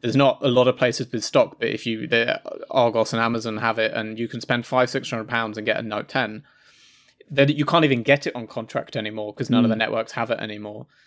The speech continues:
Speaker 1: But again, like, we compared to, say, the Oppo Find X,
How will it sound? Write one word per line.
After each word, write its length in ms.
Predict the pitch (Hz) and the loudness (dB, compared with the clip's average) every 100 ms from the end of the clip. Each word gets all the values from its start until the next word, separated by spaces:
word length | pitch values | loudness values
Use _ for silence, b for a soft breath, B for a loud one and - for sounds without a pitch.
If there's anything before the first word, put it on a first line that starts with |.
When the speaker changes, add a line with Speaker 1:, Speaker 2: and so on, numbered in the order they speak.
| b b | b b
Speaker 1:
But 80 | - | -6
again, 260 | 120 139 131 | 0 2 4
like, 140 | 127 | 2
we 140 | 127 131 | 0 0
compared 400 | 139 135 139 135 | -2 0 2 2
to, 80 | |
say, 180 | 135 131 | 0 0
the 120 | 120 | 2
Oppo 300 | 120 117 120 | 0 0 -2
Find 280 | 110 120 110 | -4 -6 -2
X, 380 | 110 - - - | -4 -4 -10 -14